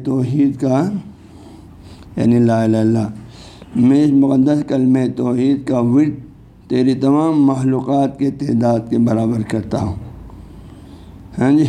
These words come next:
یا یہ، یہ ترجمہ بھی درست ہے۔ اور دوسرا علامہ بشیر و سید خورشید صاحب کے ترجمہ کے مطابق یوں معنی ہوگا، "اے اللہ، تیرے سوا کوئی معبود نہیں، میں مخلوقات کی تعداد کے برابر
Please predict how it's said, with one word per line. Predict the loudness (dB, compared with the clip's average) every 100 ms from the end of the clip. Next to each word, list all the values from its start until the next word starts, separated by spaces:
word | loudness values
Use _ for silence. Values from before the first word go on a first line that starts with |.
| 0
یا | 0 0
یہ، | 4 2 2
یہ | 0 -2 -2 -2
ترجمہ | 0 2 4
بھی | 4
درست | 4 2 2
ہے۔ | 0 -2 -6 -18 -20 -20 -20 -20 -8
اور | -2 0
دوسرا | 2 2 2
علامہ | 4 4 4 2
بشیر | 2 2 2
و |
سید | 2 0 0
خورشید | 0 0 0 -2 -4
صاحب | -4 -2 0
کے | -2 0
ترجمہ | 0 2 4 2
کے | 2
مطابق | 2 2 0 2
یوں | 2 4 4 4
معنی | 4 2 2
ہوگا، | 0 -2 -4 -6 -8 -20 -20 -20 -20 -10
"اے | -2 0
اللہ، | 4 4 2 -2 -2
تیرے | 0 2 2
سوا | 2 0 0
کوئی | 0 2 4
معبود | 4 2 2 2
نہیں، | 2 2 -2 -6 -12 -20 -20 -20 -20 -20 -20 -20 -20 -20 -10 0
میں | 2 4
مخلوقات | 2 2 0 -2 0 0 0 -2
کی | -2
تعداد | 0 -2 0 0 0 -2
کے | -2
برابر | 0 0 0 -2